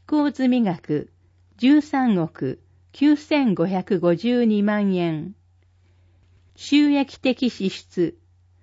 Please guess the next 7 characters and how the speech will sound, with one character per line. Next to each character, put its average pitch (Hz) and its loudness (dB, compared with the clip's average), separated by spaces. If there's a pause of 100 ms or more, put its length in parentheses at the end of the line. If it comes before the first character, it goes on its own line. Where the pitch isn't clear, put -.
(380)
予 226 2
算 262 0
額、 170 -2 (460)
二 294 6
十 226 0
三 202 0
億 151 -4